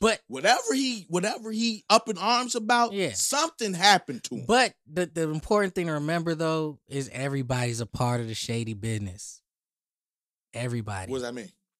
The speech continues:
Speaker 1: It means that, like, even if you look back at all the allegations that, like, Puff gets, right?
Speaker 2: Mm-hmm.
Speaker 1: 'Cause he gets people in these deals,
Speaker 2: Yeah.
Speaker 1: these same, because this is how he learned how to do it.
Speaker 2: Yeah.
Speaker 1: Right? Like,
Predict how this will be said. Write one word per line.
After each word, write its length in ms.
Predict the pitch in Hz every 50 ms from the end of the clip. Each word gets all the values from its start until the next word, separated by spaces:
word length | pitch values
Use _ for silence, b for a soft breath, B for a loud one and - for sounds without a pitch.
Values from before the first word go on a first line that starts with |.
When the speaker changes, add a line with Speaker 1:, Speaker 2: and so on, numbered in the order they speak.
| _ _ _
Speaker 1:
It 120 | - 135
means 300 | 143 151 156 151 151 135
that, 200 | 131 139 143 135
like, 440 | 131 135 135 131 127 127 120 110 - _ _ _ _ _ _ _ _ _ _ _ _
even 320 | 127 165 180 185 185 180
if 160 | 180 170 -
you 80 | 180 180
look 240 | 175 175 170 151 131
back 300 | 165 170 180 170 - -
at 140 | 165 156 131 107 _
all 220 | - 143 160 156 151
the 320 | 147 156 156 147 147 143 143
allegations 680 | 151 151 156 156 151 139 160 160 156 - - 151 139
that, 200 | 139 147 143 139
like, 380 | 131 139 139 139 135 135 127 117 _ _ _ _ _ _ _ _ _ _ _ _ _ _ _ _ _ _
Puff 280 | - - 202 190 - -
gets, 440 | 135 135 131 98 80 - - - -
right? 360 | 117 120 123 131 151 160 -
Speaker 2:
Mm-hmm. 240 | - 113 120 127 135 147 _ _ _ _ _ _ _ _ _ _ _ _ _ _ _ _ _ _
Speaker 1:
'Cause 240 | - 131 120 110
he 180 | 117 139 180 190
gets 240 | 160 160 165 156 151
people 300 | - - 170 151 - 151
in 80 | 139
these 180 | 135 143 135 135
deals, 680 | 123 117 139 139 139 135 131 127 123 117 113 113 - -
Speaker 2:
Yeah. 100 | 120 131
Speaker 1:
these 160 | 147 160 147
same, 260 | - - 147 151 156
because 280 | 139 147 139 - 143 120
this 180 | 131 156 147 -
is 60 | 151
how 160 | 147 151 147
he 160 | 139 156 185 190
learned 280 | 170 156 151 147 139 147
how 80 | 143
to 80 | 135 127
do 260 | 117 117 135 131 127
it. 160 | 127 120 107
Speaker 2:
Yeah. 220 | 120 151 180 131 101 _ _ _ _ _
Speaker 1:
Right? 300 | - 110 135 143 143 -
Like, 340 | - 139 139 131 127 113 -